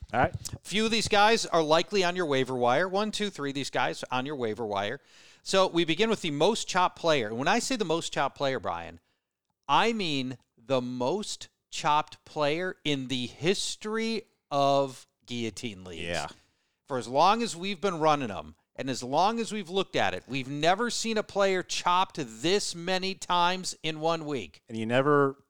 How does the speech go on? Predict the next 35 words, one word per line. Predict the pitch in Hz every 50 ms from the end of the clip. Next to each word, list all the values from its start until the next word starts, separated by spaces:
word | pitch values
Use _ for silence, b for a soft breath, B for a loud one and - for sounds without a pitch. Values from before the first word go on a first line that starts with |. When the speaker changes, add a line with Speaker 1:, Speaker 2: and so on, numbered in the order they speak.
| _ _ _ _ _ _ -
Speaker 1:
would | 123 113
have | 104 -
thought | - 117 113 107
it | 107
would | 107 110 101
have |
been | 90 104 104
him, | 95 107 104 95 90 87 76 - _ -
unless | 131 135 131 156 135 -
it | 175
was, | 151 151 143
like, | 147 127 127 - - - - - _ _ - - - - _ _ _ - -
an | 180 175 156
Speaker 2:
Injury. | 170 160 165
Speaker 1:
unforeseen | 180 180 147 165 170 170 - 127 190 208
injury. | 180 180 202 180 147 113 113 92 113
Yeah, | 113 95
Speaker 2:
Injury. | 101 - 131
Speaker 1:
leaving | 135 147 143
in | 139
the | 127 120
first | - 131 127
Speaker 2:
Yep. | 185
Speaker 1:
quarter. | 180 123 101 - - _ _ _ _ - - _ _ - -
Played | - 120 147 151 143 131 117 - _ -
pretty | - 113 135
much | 135 135 127 - -
the | 117 98
full | - _ _ - 139 151 151
game, | 147 143 139 135 135 135 139 135
and | 92 87 90 85 82 80 73 - _
go | - 95 104 110 104
ahead. | 90 92 85 78 69 - _ _ _ _ _ _ _ _ _ _ _ _ _ _ _ _ _ -
Speaker 2:
Patrick | - 113 101 92 87 - 113 110 113 - -
Mahomes. | 117 104 107 110 92 95 92 80 78 71 73 73 - - - -